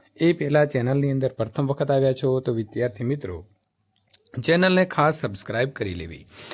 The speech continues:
તમારી આસપાસ અનેક ચીજવસ્તુઓ તમે જોતા હશો,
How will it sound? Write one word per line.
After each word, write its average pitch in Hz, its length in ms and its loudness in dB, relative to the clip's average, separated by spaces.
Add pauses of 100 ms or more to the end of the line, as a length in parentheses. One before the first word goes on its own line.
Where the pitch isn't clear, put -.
(220)
તમારી 202 340 4
આસપાસ 185 420 0
અનેક 170 280 -2
ચીજવસ્તુઓ 165 540 -4
તમે 160 220 -2
જોતા 135 340 0
હશો, 151 260 -2